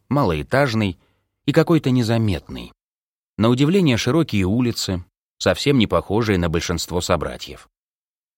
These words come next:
Старинные домики, многие из которых помнят ещё царя-батюшку.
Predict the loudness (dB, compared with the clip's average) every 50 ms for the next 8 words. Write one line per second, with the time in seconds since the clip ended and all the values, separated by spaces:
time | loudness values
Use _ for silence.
0 | _ _ -16 -4 -2 0 2 4 4 4 4 4 2 0 2 2 4 6 6 4
1 | 4 2 0 -2 -2 -2 -4 -8 _ _ _ _ _ -2 0 2 2 2 0 0
2 | -2 -2 -2 -2 -2 -2 0 -2 -2 -2 -2 -2 0 0 2 2 2 0 0 -4
3 | -6 -4 -2 -2 -2 -2 -2 -2 -2 -2 -2 -2 -2 -4 -4 -6 -8 -12 -14 -14
4 | -14 -16 -20